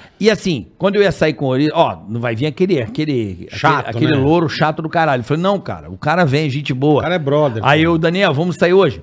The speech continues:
Speaker 1: "Mas não vai aquele puta Loki, não, né? Daquele, daquele ouriço", que a gente chama ele de ouriço,
Speaker 2: Sim,
Speaker 1: né?
Speaker 2: sim, sim.
Speaker 1: "Não vai aquele ouriço, não, né?" Eu falei, "Não, vai, porra." Enfim, hoje é muito legal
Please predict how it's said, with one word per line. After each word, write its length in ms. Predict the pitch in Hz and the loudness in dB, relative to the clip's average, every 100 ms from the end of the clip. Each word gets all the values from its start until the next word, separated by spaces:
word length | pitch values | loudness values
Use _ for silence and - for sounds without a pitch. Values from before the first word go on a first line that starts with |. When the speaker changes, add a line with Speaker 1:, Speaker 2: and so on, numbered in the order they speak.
| - 101 | -16 -6
Speaker 1:
"Mas 160 | 127 | -2
não 100 | 175 | 0
vai 220 | 120 139 | 0 0
aquele 280 | 165 - 214 | 2 2 0
puta 440 | - 185 208 - 226 | 0 -6 -4 -2 0
Loki, 420 | 180 170 175 185 | 2 0 2 2
não, 300 | 156 139 123 | 2 2 0
né? 120 | 120 | -2
Daquele, 440 | 120 - 147 135 | -4 -2 -2 0
daquele 300 | 120 117 156 | -2 -2 4
ouriço", 500 | 160 160 160 - - | 4 6 4 2 -8
que 100 | 92 | -6
a 40 | 120 | -6
gente 80 | 123 | -4
chama 180 | 135 | -4
ele 80 | 147 | -2
de 80 | 151 | -2
ouriço, 320 | 190 147 139 | 2 2 4
Speaker 2:
Sim, 100 | 220 | 4
Speaker 1:
né? 60 | 190 | 4
Speaker 2:
sim, 220 | 135 180 | 2 -4
sim. 180 | - 175 | -4 -4
Speaker 1:
"Não 100 | 139 | 0
vai 200 | 110 180 | 2 2
aquele 220 | 226 320 | 2 4
ouriço, 400 | 339 311 277 - | 6 6 4 0
não, 260 | 233 180 165 | -4 0 0
né?" 160 | 135 135 | 0 -2
Eu 60 | - _ | -8 _
falei, 220 | - 226 | -8 0
"Não, 120 | 262 180 | 2 2
vai, 320 | 135 208 214 | 0 0 0
porra." 480 | - 117 87 82 - _ _ _ _ _ | -2 -6 -6 -8 -14 _ _ _ _ _
Enfim, 500 | 233 190 156 131 98 - | -4 -2 0 0 -2 -2
hoje 480 | 160 247 233 107 120 | 0 2 2 0 -2
é 60 | |
muito 280 | 139 190 170 | 0 -2 0
legal 600 | 139 107 120 180 127 - | 0 2 2 2 0 -6